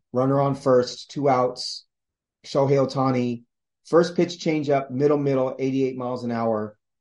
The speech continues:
one thirteen off the bat, four hundred and forty feet,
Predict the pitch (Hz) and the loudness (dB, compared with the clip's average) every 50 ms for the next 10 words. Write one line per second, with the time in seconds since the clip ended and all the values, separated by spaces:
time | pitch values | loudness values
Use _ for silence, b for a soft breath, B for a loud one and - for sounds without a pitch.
0 | _ _ 107 107 131 147 151 143 - 156 147 147 147 - - 156 147 139 135 127 | _ _ -4 -2 0 0 -2 0 4 4 4 4 2 -2 -4 -2 0 0 0 0
1 | 127 123 - - 113 117 120 117 117 113 113 - - _ _ _ _ _ _ _ | -2 -4 -8 -10 -6 -2 -2 0 0 -2 -4 -6 -12 _ _ _ _ _ _ _
2 | _ _ 139 143 151 151 147 151 151 147 143 139 131 123 107 - - - 139 143 | _ _ 0 4 4 4 4 4 2 2 0 0 0 -2 -6 -6 -8 -2 2 2
3 | 139 135 131 131 - - 135 123 120 117 | 4 4 2 -2 -2 -4 -2 -2 -2 -6